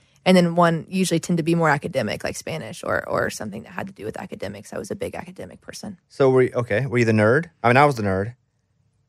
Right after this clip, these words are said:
Speaker 2: You don't have to say yes to that because I was, and you know I'm so
Speaker 1: I
Speaker 2: cool
Speaker 1: think
Speaker 2: and you
Speaker 1: I
Speaker 2: wanna be like
Speaker 1: wanted
Speaker 2: me.
Speaker 1: to be, but I don't think I was smart enough to be the nerd.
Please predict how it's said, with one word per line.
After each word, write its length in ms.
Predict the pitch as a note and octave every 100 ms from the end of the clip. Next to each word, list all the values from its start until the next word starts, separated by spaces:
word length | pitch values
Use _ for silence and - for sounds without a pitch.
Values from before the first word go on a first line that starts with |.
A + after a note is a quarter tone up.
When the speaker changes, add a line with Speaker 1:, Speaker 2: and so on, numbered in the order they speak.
| _
Speaker 2:
You 60 |
don't 100 | C3
have 80 | C3+
to 60 | B2+
say 80 | A#2+
yes 200 | A2+ B2
to 80 | G#2+
that 140 | G#2 F2
because 180 | G#2+
I 120 | G2+ G2+
was, 280 | G2+ G#2+
and 80 | G#2+
you 60 | G#2+
know 100 | G#2
I'm 120 | G#2
so 140 | G#2 G#2
Speaker 1:
I 80 | -
Speaker 2:
cool 120 | G#2+
Speaker 1:
think 100 | -
Speaker 2:
and 0 |
you 40 | -
Speaker 1:
I 40 |
Speaker 2:
wanna 60 | C4+
be 100 | A3
like 80 | B3
Speaker 1:
wanted 180 | D4 F4
Speaker 2:
me. 40 |
Speaker 1:
to 80 | C#4
be, 200 | G#3+ G#3
but 100 | G3+
I 40 | A#3+
don't 80 | C#4+
think 120 | D4
I 60 |
was 120 | D4 C4+
smart 280 | A#3 A3+ D4
enough 260 | C#4 B3+
to 60 | -
be 100 | A3
the 80 | A3+
nerd. 480 | G#3+ A3 D4+ F#3+ E3+